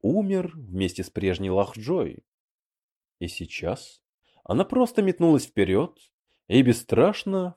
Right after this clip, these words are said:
вцепилась в Фархерима. Тот загоготал, решил, что с ним тоже играют. Шарахнул, что из силы, кулачищем,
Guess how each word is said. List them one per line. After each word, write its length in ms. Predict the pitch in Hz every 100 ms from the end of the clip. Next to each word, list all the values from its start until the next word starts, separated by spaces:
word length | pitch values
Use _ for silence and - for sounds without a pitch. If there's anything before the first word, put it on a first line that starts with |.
| _
вцепилась 560 | - - 92 101 95 -
в 60 |
Фархерима. 760 | - 98 - 113 170 190 92 - - _ _ _ _ _ _ _ _
Тот 260 | 170 208
загоготал, 840 | 151 123 107 104 - 87 107 147 - _ _ _
решил, 440 | 92 131 - 220
что 180 | 202 170
с 80 | 160
ним 160 | 147 139
тоже 360 | 110 101 110
играют. 520 | 117 127 202 113 - _ _ _ _ _ _
Шарахнул, 640 | - 101 120 202 - 180
что 240 | 156 - 139
из 180 | 104 -
силы, 260 | 117 117
кулачищем, 920 | 104 104 95 - 165 190 - 76 64